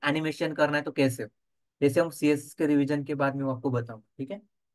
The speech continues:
यहाँ तक सबको clear है क्या? Uh, yes, assignment मिलेगा निखिल आपको, but पहले इसको complete करो, मैं assignment देता हूँ कल आपको। ओके, ठीक है, good।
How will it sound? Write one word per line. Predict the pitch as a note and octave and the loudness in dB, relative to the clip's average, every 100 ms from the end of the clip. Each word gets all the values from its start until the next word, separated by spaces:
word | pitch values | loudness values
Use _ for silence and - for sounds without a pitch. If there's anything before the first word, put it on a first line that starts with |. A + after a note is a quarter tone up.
| _ _ _ _ _ _ | _ _ _ _ _ _
यहाँ | C3+ C#3 | 0 0
तक | E3 - | -2 -6
सबको | D#3 - D#3+ | -8 -6 -2
clear | D3+ C#3 | 4 4
है | A#2+ | 2
क्या? | A2+ _ _ _ _ _ _ _ _ _ _ _ _ _ _ _ _ _ _ _ _ _ _ _ _ _ _ _ _ _ - | -4 _ _ _ _ _ _ _ _ _ _ _ _ _ _ _ _ _ _ _ _ _ _ _ _ _ _ _ _ _ 0
Uh, | C3 | 2
yes, | C#3+ D#3 - | 4 2 -2
assignment | C3 A#2 D3+ D3+ D3+ C#3 | -2 0 -2 -2 -4 0
मिलेगा | C3 C#3 | 2 2
निखिल | C3 A#2+ A#2+ | 0 0 0
आपको, | A#2 A#2 E3+ - _ _ _ _ _ _ _ C#3+ | 0 -2 -8 -14 _ _ _ _ _ _ _ -6
but | D3+ | -4
पहले | E3+ E3 | -2 -2
इसको | D#3 - E3 | -2 -2 -4
complete | - C#3 B2 D3 A#2 | 0 0 2 0 0
करो, | D3 | 0
मैं | C#3+ | 0
assignment | C#3 A#2+ C3 B2+ | 0 2 2 2
देता | A#2+ A2+ | 2 0
हूँ | A2 | -2
कल | A2 G#2+ | -6 -8
आपको। | G2 _ _ _ _ _ _ _ _ _ _ _ C3 | -10 _ _ _ _ _ _ _ _ _ _ _ -4
ओके, | A#2 A#2+ A#2 | -2 0 4
ठीक | C3 B2 | 4 4
है, | |
good। | A#2 C#3 | 2 0